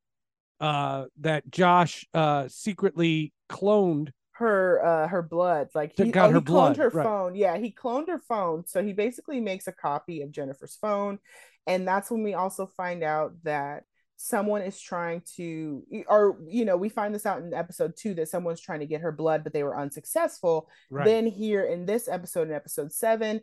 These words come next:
Speaker 2: that plot kind of comes full circle here. And Josh is the one that ends up taking her blood and, you know, kind of just, like, running off,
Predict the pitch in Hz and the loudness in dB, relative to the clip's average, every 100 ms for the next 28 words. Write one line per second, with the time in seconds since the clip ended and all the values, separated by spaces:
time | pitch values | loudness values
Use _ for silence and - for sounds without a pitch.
0 | - _ 170 196 - - 196 156 - 185 | -10 _ 0 0 0 -2 -2 -2 -4 -4
1 | 170 - 170 170 - 160 - 226 220 220 | -4 -6 -6 -6 -6 -6 -2 -2 -2 -2
2 | 214 220 208 202 208 _ _ - 180 175 | -2 0 0 -2 -6 _ _ -2 4 4
3 | 175 165 165 180 180 202 - 180 175 170 | 4 -2 -4 -2 0 -2 -6 -8 -6 -2
4 | 165 160 160 160 160 160 151 - - 165 | -2 -2 -2 -4 -2 0 0 0 -6 -6
5 | 165 165 156 - 196 160 - 160 156 156 | -2 -2 -2 -4 -8 -6 -6 -6 -6 -10
6 | - 175 160 151 151 175 190 190 190 - | -8 -2 0 0 -2 0 2 4 2 -2
7 | 165 165 160 160 - - - 170 165 156 | -6 -4 -4 -6 -10 -18 -14 -6 -4 -4
8 | 175 160 156 156 - 143 151 147 143 139 | -4 -4 -4 -6 -6 -6 -4 -6 -4 -4
9 | 139 123 143 | -4 -6 -10